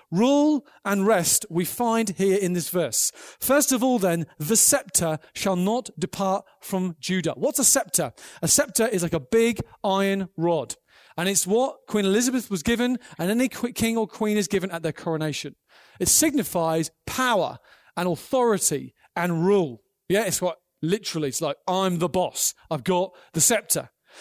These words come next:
And what we understand here is, is that the first tribe, Reuben, because of the sin,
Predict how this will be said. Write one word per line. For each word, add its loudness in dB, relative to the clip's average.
And 0
what 4
we 4
understand 2
here 4
is, 0
is 2
that -2
the -2
first 0
tribe, 0
Reuben, 2
because 0
of 0
the 0
sin, 2